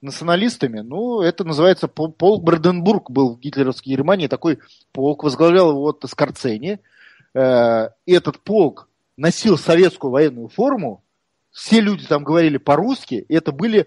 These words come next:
наиболее преданные гестаповцы и, э, не-, э, немецкие солдаты,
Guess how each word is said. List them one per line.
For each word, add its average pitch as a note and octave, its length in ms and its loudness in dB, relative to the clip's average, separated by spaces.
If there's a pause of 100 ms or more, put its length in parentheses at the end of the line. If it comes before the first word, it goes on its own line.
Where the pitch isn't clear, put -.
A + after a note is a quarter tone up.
(160)
наиболее E3 400 0
преданные F#3 540 2
гестаповцы C#3 800 -4 (420)
и, B2+ 240 -6
э, - 0 - (380)
не-, A2 1300 -4
э, A2 360 -4
немецкие B2+ 640 -2
солдаты, D3+ 680 2